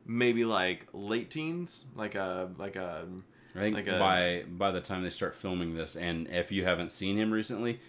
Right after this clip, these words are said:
Speaker 2: he's had a growth spurt.
Speaker 1: Has he? Okay.
Speaker 2: He's, he's getting to be a
Speaker 1: 'Cause
Speaker 2: taller boy now.
Speaker 1: Okay, 'cause, uh, 'cause I'm thinking, like, the kid looks like
Speaker 2: Yeah.
Speaker 1: he's, like, thirteen, fourteen maybe at tops, but, uh, but yeah, okay, I'm down.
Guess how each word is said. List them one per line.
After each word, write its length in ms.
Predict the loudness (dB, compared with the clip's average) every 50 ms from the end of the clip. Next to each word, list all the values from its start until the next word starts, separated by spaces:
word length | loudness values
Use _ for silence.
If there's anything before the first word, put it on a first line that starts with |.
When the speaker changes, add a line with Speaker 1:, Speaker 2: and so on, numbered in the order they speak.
| -20 -10 -2
Speaker 2:
he's 220 | 0 2 2 2
had 180 | 2 2 0 0
a 40 |
growth 320 | -4 -6 -2 -2 -2 -2 -4
spurt. 240 | -6 0 2 4 4
Speaker 1:
Has 100 | 4 2
he? 200 | 0 -2 -2 -4 0 2
Okay. 180 | 4 6 6 6
Speaker 2:
He's, 100 | 4 4
he's 240 | 2 0 0 2 0 0
getting 180 | 0 0 0 2
to 100 | 4 4 6
be 80 | 6 4
a 120 | 2 0 -2
Speaker 1:
'Cause 100 | -4 -2
Speaker 2:
taller 240 | 0 2 2 2 2
boy 200 | 0 -2 -4 -6 -6
now. 220 | -6 -2 0 0
Speaker 1:
Okay, 280 | 2 2 2 0 0 0 -2
'cause, 220 | -2 -2 -2 -2
uh, 180 | -2 -4 -4 -4 -6
'cause 140 | -6 -4 -2
I'm 140 | -2 -2 -2
thinking, 240 | -2 -2 0 0 0
like, 340 | 0 0 0 -2 -8 -12 -8
the 120 | -8 -8
kid 280 | -6 -4 -2 -2 -2 0
looks 260 | 0 -2 -2 -2 -2
like 140 | -4 -4 -2
Speaker 2:
Yeah. 80 | -4
Speaker 1:
he's, 160 | -6 -6 -4
like, 260 | -4 -4 -4 -4 -8 -4
thirteen, 420 | -4 -4 -4 -4 -6 -8 -8 -8 -10
fourteen 540 | -12 -12 -8 -8 -8 -8 -8 -10 -10 -8 -8
maybe 260 | -6 -6 -6 -6 -6
at 180 | -6 -8 -8
tops, 440 | -8 -8 -8 -6 -8 -8 -12 -14 -12
but, 260 | -6 -4 -2 -2 0
uh, 260 | -2 -2 -2 -4 -6 -10 -16 -20 -20 _ -20 -20 -20 -18 -8 -4
but 100 | -2 2
yeah, 240 | 4 4 2 2 0 -4 -6
okay, 220 | -6 -4 -4 -4 -4 -6 -14 -20 _ -8
I'm 120 | -6 -2 2
down. 260 | 2 2 2 2